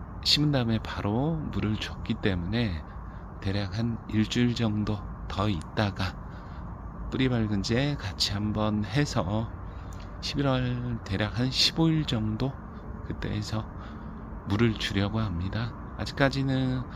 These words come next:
뭐 다른 특이한 뭐 방제나 이런 부분 필요 없을 것 같고요. 뿌리가 얼마나 잘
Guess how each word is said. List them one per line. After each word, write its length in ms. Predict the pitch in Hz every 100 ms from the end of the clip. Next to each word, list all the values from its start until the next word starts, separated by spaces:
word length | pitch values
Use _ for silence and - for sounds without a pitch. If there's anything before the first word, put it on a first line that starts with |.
| - - -
뭐 120 | 95 -
다른 680 | - 147 165 156 151 147 135
특이한 480 | - - 143 139 127
뭐 180 | 101 98 -
방제나 840 | - 95 101 120 127 110 90 120 139
이런 240 | 98 104
부분 340 | 113 113 123 123
필요 520 | - - 135 131 135 -
없을 320 | 90 - 120
것 180 | 135 113
같고요. 580 | 80 - 78 107 135 113 - - - - - - - - - -
뿌리가 580 | 135 156 135 120 110 -
얼마나 420 | 95 104 113 110
잘 340 | - - 110